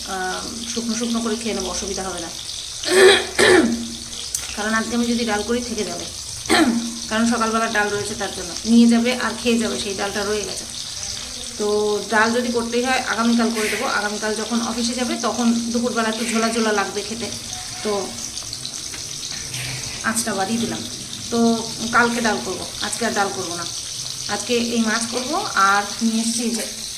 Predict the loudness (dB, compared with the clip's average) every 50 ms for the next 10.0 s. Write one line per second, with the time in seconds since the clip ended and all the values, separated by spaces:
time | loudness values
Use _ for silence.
0 | -8 -4 -2 0 2 4 4 4 4 2 0 -4 -6 -8 -10 -8 -8 -8 -8 -8
1 | -8 -8 -8 -6 -6 -6 -4 -2 0 0 0 0 -2 -4 -6 -8 -8 -8 -8 -8
2 | -8 -6 -6 -4 0 2 4 4 4 4 2 2 2 0 0 0 0 -2 -2 -2
3 | -2 -2 -2 -2 0 2 4 4 4 4 4 2 0 -2 -2 -2 -2 -2 -2 -2
4 | -2 -2 0 0 4 4 6 6 6 4 2 0 -2 -4 -4 -2 -2 -2 -2 2
5 | 4 6 8 10 10 10 10 10 8 6 4 2 0 2 2 2 2 2 0 -2
6 | -2 -4 -4 -6 -6 -6 -6 -6 -6 -4 -2 0 0 2 2 2 0 -2 -2 -4
7 | -4 -4 -4 -4 -4 -4 -2 0 2 2 2 2 0 0 0 0 0 0 0 0
8 | -2 -2 -2 -2 -2 -2 -4 -4 -2 0 0 0 -2 -2 -2 -2 -2 0 0 0
9 | 0 0 -2 -2 0 0 0 0 0 0 0 0 0 0 0 0 0 0 -2 -2